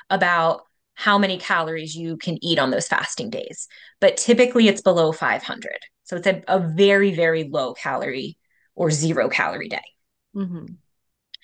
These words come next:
Speaker 1: A lot of the studies done on intermittent fasting have been rodent studies. And of course, we can't correlate directly the outcomes of those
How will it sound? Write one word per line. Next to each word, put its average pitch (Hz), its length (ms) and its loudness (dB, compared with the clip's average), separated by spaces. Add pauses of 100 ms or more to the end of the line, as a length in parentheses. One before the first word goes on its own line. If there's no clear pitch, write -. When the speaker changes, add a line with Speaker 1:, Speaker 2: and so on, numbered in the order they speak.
(340)
Speaker 1:
A 208 120 2
lot 202 200 4
of 214 60 0
the 202 80 -2
studies 202 460 0
done 262 380 2
on 233 300 0
intermittent 233 640 -2
fasting 226 460 -2
have 190 180 -6
been 175 160 -6
rodent 170 400 -4
studies. - 760 -4 (340)
And 185 180 0
of 170 120 -6
course, 170 280 -2
we 190 120 -4
can't 175 540 -2 (1040)
correlate 208 640 2 (200)
directly 208 680 -2 (480)
the 175 380 -4
outcomes 190 480 -2
of 170 320 -2
those 170 600 0